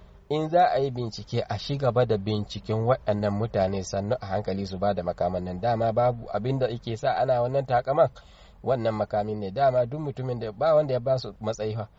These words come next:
Makaman nan su ne matsayinsu kuma da su suke wa mutane barazana. Duk mutumin da bai da makami dole ne ya haƙura.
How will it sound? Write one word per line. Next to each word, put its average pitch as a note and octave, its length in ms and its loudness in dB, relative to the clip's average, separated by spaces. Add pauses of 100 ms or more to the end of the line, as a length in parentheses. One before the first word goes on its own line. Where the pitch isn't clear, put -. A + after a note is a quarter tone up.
(380)
Makaman C#3+ 500 2
nan C#3+ 140 2
su D#3+ 180 -6
ne D3 120 2
matsayinsu A#2 480 0
kuma B2+ 200 0
da B2+ 140 0
su C3+ 160 -2
suke B2+ 240 0
wa A#2+ 80 8
mutane G2+ 420 2
barazana. F2+ 480 -2 (760)
Duk C#3+ 100 -4
mutumin C#3+ 340 0
da A#2 100 2
bai B2+ 160 4
da A2+ 80 2
makami A2+ 520 2 (420)
dole A#2+ 320 -2
ne G#2+ 140 2
ya G2+ 100 4
haƙura. F2+ 360 -2